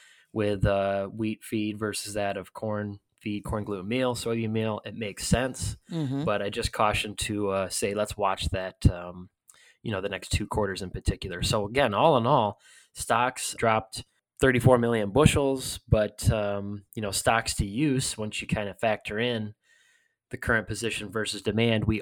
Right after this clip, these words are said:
Speaker 1: we only fell, uh, about a half a percent
Speaker 2: Mm.
Speaker 1: from stocks to use versus, uh, the September wasi, sitting at just, uh, below thirty-one percent stocks to use. So still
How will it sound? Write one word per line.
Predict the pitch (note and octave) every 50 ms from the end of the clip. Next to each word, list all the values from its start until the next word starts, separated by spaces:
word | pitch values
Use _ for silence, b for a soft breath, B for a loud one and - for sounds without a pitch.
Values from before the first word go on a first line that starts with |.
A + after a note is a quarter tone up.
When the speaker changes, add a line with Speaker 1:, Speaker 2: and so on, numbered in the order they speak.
| - -
Speaker 1:
we | - A#2 A2+
only | A#2 C#3 C#3+ B2+ A#2 G#2+
fell, | - - - - B2+ B2+ A#2+ G#2+ G2+ G2+ G2 G2 - - -
uh, | A2+ G2 F#2+ F#2+ G2 -
about | A2 G#2+ A2+ C3 B2+
a | A2
half | A2 B2 A#2+ -
a | A#2
percent | - G#2+ F#2+ - - G#2 F#2 - - _ - -
Speaker 2:
Mm. | E3 F3 E3 D3
Speaker 1:
from | G2+ F#2 F2+
stocks | F2 - - G#2+ F#2+ F#2+ - - -
to | - - G2
use | G2 G2+ G2+ G2 - - - - - - _
versus, | - A2+ G2+ F#2+ - - G2+ F#2+ F#2 F#2 F#2 G2+
uh, | F#2+ F#2 F#2 F#2 F#2 F2+ - _ _ _ _ -
the | -
September | F#2+ - G2+ - - A2 G#2+ G2 F#2+
wasi, | F#2+ F#2+ F2+ F#2 F#2 - - G2 F#2 -
sitting | - - G#2 G2+ G2+ F#2+
at | F#2+ - -
just, | - - G#2 A2 - - - -
uh, | F#2+ F2+ F#2 G2 - _ _ _ _ _ _ - A2+
below | A2 G#2 G2+ F#2+ G2
thirty-one | G2 - - A2+ G#2+ G#2 G2+ G2+ G2 F#2+ F#2 F2 -
percent | - - E2+ - - - G2+ F#2+ - -
stocks | - - F#2 F2+ - - -
to | - G2
use. | F#2 F#2 -
So | - -
still | - - - - D3 C#3+ C#3 C#3 B2+ -